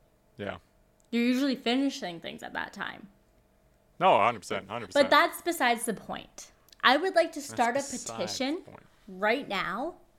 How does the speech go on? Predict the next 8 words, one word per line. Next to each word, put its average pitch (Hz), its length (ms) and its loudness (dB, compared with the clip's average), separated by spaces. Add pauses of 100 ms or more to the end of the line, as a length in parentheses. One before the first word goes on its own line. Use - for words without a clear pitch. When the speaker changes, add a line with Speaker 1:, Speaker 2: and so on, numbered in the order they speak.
(420)
Speaker 2:
to 254 120 -4
make 208 300 -4
September 220 680 -2
Speaker 1:
Okay. 285 120 -6 (280)
Speaker 2:
the 208 80 -4
new 220 240 0
New 202 200 -2
Year. 165 340 -10